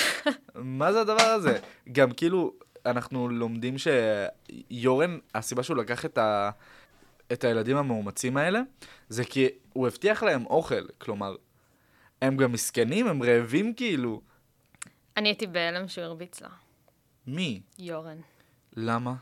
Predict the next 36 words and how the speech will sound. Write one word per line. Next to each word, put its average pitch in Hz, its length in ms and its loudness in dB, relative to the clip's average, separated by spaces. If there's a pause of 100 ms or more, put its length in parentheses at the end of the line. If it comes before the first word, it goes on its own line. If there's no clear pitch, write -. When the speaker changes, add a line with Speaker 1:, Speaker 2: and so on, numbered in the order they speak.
(880)
Speaker 1:
כי, 196 400 -8 (260)
מ-, 208 120 -12 (160)
מה 220 220 4
אתה 294 100 -2
חושב 311 240 -2
שאתה 285 220 4
עושה? 240 420 4 (140)
כאילו, 240 160 6
היא 240 140 4
Speaker 2:
הוא 226 60 4
Speaker 1:
לא 247 80 10
באמת, 311 360 6
Speaker 2:
חייב. 101 460 4 (300)
Speaker 1:
היא 247 140 -2
לא 262 140 6
באמת 302 320 2
אבל 277 220 0
בנייטס 254 580 -2
וואץ'. 175 580 -6 (160)
זאת 226 200 -6
אריה. 262 560 4 (240)
Speaker 2:
נכון, 131 640 -2
אבל 107 280 0
כאילו, 117 220 -4
תחשבי 120 340 -4
על 143 100 2
זה, 113 220 -4
היא 113 180 -2
נתנה, 123 540 0 (420)
היא 120 140 0 (200)
basically 139 680 0 (380)
מה 120 240 -2
שהילד 107 1080 0
אמר 104 300 -2
שהוא 104 280 -4
עשה, 110 340 2